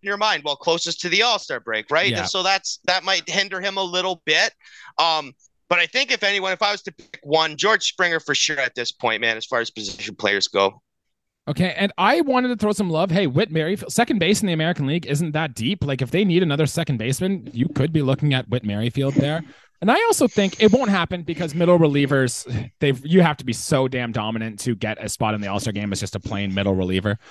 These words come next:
Speaker 2: But Tim Mayza's been really good. Eric Swanson's been really good. Like, there could be some buzz. You know, the Jays sent Steve Delabar to the All-Star game, for goodness sake. So there is a chance that one of these middle relievers get in, but I don't think so. And also, I think Chris Bassitt, with the performance he's put together in this first half,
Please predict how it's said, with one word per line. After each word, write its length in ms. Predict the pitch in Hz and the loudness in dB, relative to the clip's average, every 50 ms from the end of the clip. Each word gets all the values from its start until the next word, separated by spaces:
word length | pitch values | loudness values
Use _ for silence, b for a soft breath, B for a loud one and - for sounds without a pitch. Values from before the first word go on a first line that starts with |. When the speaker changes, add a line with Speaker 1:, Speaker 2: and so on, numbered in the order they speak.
| B B B - | B B B -10
Speaker 2:
But 140 | - 95 - | -10 -6 -2
Tim 240 | - - 202 175 | 0 2 2 2
Mayza's 360 | 120 104 120 135 139 143 139 - | 4 4 4 4 4 4 2 2
been 220 | - 143 147 147 | 0 0 2 2
really 220 | 143 135 135 135 | 2 2 2 2
good. 280 | 120 - 139 139 139 139 - | 2 2 4 4 2 0 -2
Eric 240 | 110 127 160 160 - | -4 -4 -4 -4 -6
Swanson's 480 | - - 101 104 117 - - 127 120 | -8 -8 -6 -6 -6 -4 -4 -6 -6
been 180 | - 135 127 127 | -4 -4 -4 -2
really 220 | 127 127 123 120 | -2 -2 -2 -4
good. 280 | 117 - 123 123 123 127 | -4 -4 -4 -4 -4 -4
Like, 200 | 123 113 104 - | -4 -6 -6 -4
there 160 | - 160 208 208 _ - | -4 -4 -4 -4 _ -4
could 200 | - 180 156 135 | -4 -4 -2 0
be 140 | - 139 127 | -2 -2 -2
some 280 | - - 120 107 95 - | -2 -2 -4 -6 -6 -6
buzz. 380 | - 98 92 98 104 107 110 - b b b b b b | -8 -6 -4 -4 -4 -6 -6 -10 b b b b b b
You 80 | 196 | 2
know, 80 | 190 165 | 2 4
the 100 | 165 170 | 4 6
Jays 180 | 170 226 214 | 6 6 4
sent 160 | - 208 156 - | 4 0 -2 -2
Steve 240 | - - 175 135 | -4 -4 -4 0
Delabar 400 | 123 123 131 160 160 139 120 113 | 2 4 6 6 6 6 6 4
to 40 | 117 | 4
the 100 | 110 117 | 2 2
All-Star 280 | 104 104 - - 110 104 | 2 0 0 0 -4 -2
game, 160 | 98 104 101 | -2 -4 -4
for 80 | - 98 | -4 -4
goodness 260 | 92 98 95 90 - | -6 -4 -6 -6 -8
sake. 280 | - 104 98 104 - | -6 -6 -6 -6 -4
So 120 | - 135 127 | -4 -2 0
there 200 | 160 185 170 208 | 2 2 2 2
is 100 | 170 147 | 0 0
a 100 | 131 117 | -4 -4
chance 440 | - - 127 113 120 - - - - b b b b b b b - | -4 -4 -6 -6 -6 -8 -10 -18 -20 b b b b b b b -10
that 120 | 147 139 | -10 -8
one 120 | 139 139 | -6 -6
of 20 | 135 | -6
these 140 | 139 127 131 | -6 -6 -6
middle 200 | 143 135 135 135 | -6 -6 -4 -4
relievers 360 | 135 135 139 131 131 123 - | -4 -4 -4 -4 -4 -6 -4
get 120 | 143 131 | -4 -2
in, 180 | 135 135 131 120 | -2 -2 -2 -4
but 100 | 131 123 | -4 -4
I 80 | 139 | -4
don't 160 | 143 131 113 - | -4 -4 -6 -8
think 160 | 127 120 - | -10 -10 -6
so. 200 | - 131 123 120 - | -4 -4 -4 -4 -4
And 100 | 151 165 | -4 -4
also, 220 | 185 226 - 233 | -4 -2 -2 -2
I 80 | 208 233 | -2 -2
think 160 | - 427 - | -4 -6 -6
Chris 240 | - - 403 - - | -4 -4 -4 -2 -2
Bassitt, 420 | 254 - 277 277 - 175 104 - | -4 -2 -2 -4 -4 -6 -6 -6
with 100 | 151 139 | -8 -8
the 80 | - 160 | -6 -8
performance 400 | 151 147 - 185 190 190 175 - | -8 -6 -6 -6 -6 -6 -6 -8
he's 160 | 175 190 170 | -12 -14 -10
put 120 | - 214 | -12 -12
together 260 | - 185 196 190 196 | -10 -8 -6 -4 -2
in 80 | 196 190 | -2 -2
this 140 | 185 170 - | -4 -4 -2
first 240 | - 196 180 - - | -2 -2 -2 -2 -4
half, 200 | 180 180 196 | -8 -8 -10